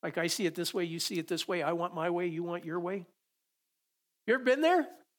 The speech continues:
Finally, somebody's gotta give.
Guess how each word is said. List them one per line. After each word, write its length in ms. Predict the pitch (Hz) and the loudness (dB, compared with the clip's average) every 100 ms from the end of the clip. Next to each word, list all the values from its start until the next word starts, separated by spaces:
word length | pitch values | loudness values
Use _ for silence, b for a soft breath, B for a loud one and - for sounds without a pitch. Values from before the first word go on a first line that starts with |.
| _ _ _ _ _ _ _ _ _ _ _ - | _ _ _ _ _ _ _ _ _ _ _ 2
Finally, 380 | 262 339 311 | 4 6 6
somebody's 460 | 226 277 294 254 202 | 6 6 4 4 4
gotta 240 | 214 190 | 4 4
give. 460 | 170 190 175 135 - | 4 4 4 0 -8